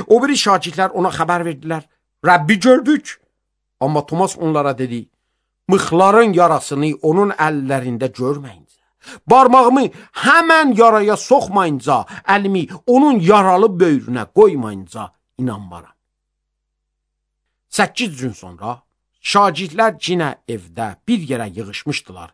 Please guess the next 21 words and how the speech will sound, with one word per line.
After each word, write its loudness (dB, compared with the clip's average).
və 0
bu -2
zaman -4
Tomas 2
da -4
onlarla -6
orada -2
idi. -20
Qapılar 2
bağlı 4
ikən -2
İsa 2
gəlib -4
onların 6
ortasında 0
durdu -4
və 2
onlara 2
dedi, -10
"Sizə 0
salam." 2